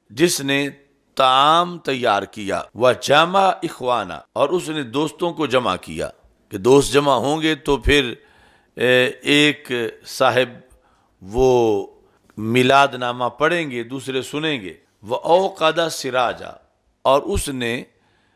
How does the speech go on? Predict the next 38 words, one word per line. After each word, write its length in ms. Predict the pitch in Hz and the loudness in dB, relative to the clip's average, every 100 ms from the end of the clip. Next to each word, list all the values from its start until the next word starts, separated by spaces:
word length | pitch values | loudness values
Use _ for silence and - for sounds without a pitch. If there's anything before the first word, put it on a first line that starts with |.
| _ _ | _ _
इन 140 | 117 135 | -10 0
उस 240 | 185 165 139 | 2 2 0
ज़माने 560 | 135 135 143 156 165 | 2 4 2 2 0
में 180 | 143 131 | -2 -4
ये 220 | 135 131 123 | -2 -4 -2
मौजूदा 580 | 120 113 131 139 156 139 | -4 -2 -4 2 2 2
जो 140 | 131 | -2
लाइटिंग 480 | 113 120 123 139 123 | 0 0 0 -4 -4
है 120 | 117 120 | -4 -4
ये 160 | 123 | -6
तो 160 | 110 113 | -6 -8
नहीं 260 | 107 113 139 | -6 -6 -8
थी, 260 | - 123 92 | -10 -12 -6
लेकिन 460 | 110 120 127 117 107 _ _ _ _ _ - | -4 -2 -2 -4 -8 _ _ _ _ _ -18
जिस 340 | 120 190 - | 0 0 2
तरह 220 | 147 139 127 | 2 4 2
के 160 | 127 | -4
भी 160 | 123 139 | -8 -10
चिराग 580 | 127 127 117 120 127 107 | -6 -2 2 2 2 -2
होते 420 | 101 123 - 151 | -6 -6 -2 -2
थे 220 | - 104 107 - _ _ _ _ 135 | -2 -8 -8 -12 _ _ _ _ -2
वो 120 | 170 | 2
उसने 360 | 180 165 143 143 - | 2 0 0 0 0
इजाफी 440 | 139 143 165 151 151 | 0 2 2 0 -8
तौर 220 | - 123 117 | -4 -4 -2
पर 200 | 123 113 | -4 -6
भी 140 | 120 143 | -8 -10
जलाए 520 | 98 113 120 120 90 - _ _ _ _ _ _ - | -4 0 2 0 -2 -10 _ _ _ _ _ _ -2
ताकि 380 | 120 127 135 123 120 - _ _ _ _ _ | 0 0 -4 -4 -4 -8 _ _ _ _ _
आम 340 | 135 156 156 131 | 2 2 0 -6
दिनों 260 | 139 151 135 | -10 -10 -10
से 180 | 143 117 | -8 -6
रोशनी 500 | 92 151 - 147 151 | 2 2 2 -4 -4
उसके 280 | 143 - 110 | -4 -4 -2
घर 200 | 101 131 | 0 -2
में 160 | 127 104 | -4 -8
ज़्यादा 340 | 90 98 95 | -4 0 0
हो। 200 | 82 - | -4 -10